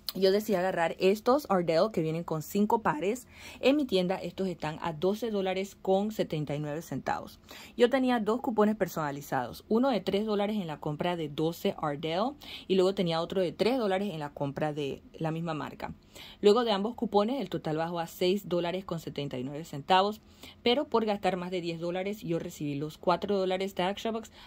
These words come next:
haciéndolos dos dólares con setenta y nueve centavos. A mí me parece una buenísima oferta. Yo la verdad no sé cómo po-, ponerme pestañas postizas, pero voy a practicar. Tengo cinco pares para practicar. Así que buenísima oferta ahí si tienen cupones personalizados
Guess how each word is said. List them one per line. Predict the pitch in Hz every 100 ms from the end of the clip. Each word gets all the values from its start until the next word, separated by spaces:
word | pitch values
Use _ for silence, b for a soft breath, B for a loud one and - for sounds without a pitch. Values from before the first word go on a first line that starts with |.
| B
haciéndolos | 175 160 156 151 160 165 - -
dos | 180 226
dólares | 185 165 160 175
con | -
setenta | 143 143 139 135
y | 135
nueve | 135
centavos. | - - - -
A | -
mí | 202
me | 269
parece | 294 190 196
una | 208 196 190
buenísima | 170 156 165 202
oferta. | 165 - 151 180 202 B B B
Yo | 160 185
la |
verdad | 214 180 180
no | 185
sé | 202
cómo | 190
po-, | 185 185 165
ponerme | - 160 156 165 175
pestañas | 180 160 156 170
postizas, | - 156 - 208 226 220 -
pero | 214 220 247 B B B -
voy | 170 175
a | 180
practicar. | 180 160 156 143 127 151 -
Tengo | 151 156 165 -
cinco | - 240 226
pares | - 185
para | 185 156
practicar. | - 127 - 123
Así | 160 -
que | 240
buenísima | 208 220 247 285 269
oferta | 214 208 226
ahí | 247
si | 254
tienen | 202 185
cupones | 208 190 180
personalizados | 196 175 165 139 - 151 160